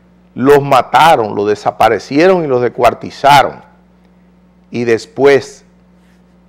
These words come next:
aparecieron los bienes en, en otras manos. Entonces, uno no sabe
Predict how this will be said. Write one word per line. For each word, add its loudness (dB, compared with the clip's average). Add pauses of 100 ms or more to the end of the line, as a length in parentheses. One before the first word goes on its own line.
aparecieron -2
los -4
bienes -6 (1900)
en, -14
en -10
otras -4
manos. -18 (720)
Entonces, 0 (1000)
uno 0
no 0
sabe 2